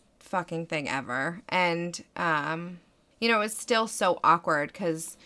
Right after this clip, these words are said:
you know, we got together and we were like, "Uh, do we hug? Like, we normally always hug. Like,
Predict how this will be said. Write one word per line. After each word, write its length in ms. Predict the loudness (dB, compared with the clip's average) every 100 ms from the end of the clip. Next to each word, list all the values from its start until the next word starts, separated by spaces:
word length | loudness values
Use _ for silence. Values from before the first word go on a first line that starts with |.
| -20 _ _
you 80 | -4
know, 100 | -4
we 80 | 0
got 200 | 0 0
together 300 | -4 -4 -4
and 80 | -2
we 60 |
were 100 | -2 -2
like, 220 | -4 -8
"Uh, 500 | -4 -2 -2 -2 -4
do 140 | -6 -8
we 80 | -8
hug? 680 | -8 -4 0 0 0 -2 -4
Like, 180 | -8
we 240 | -8 -10 -10
normally 380 | -10 -6 -4 4
always 380 | 6 8 8 6
hug. 260 | 4 4
Like, 360 | 4 2 2 -6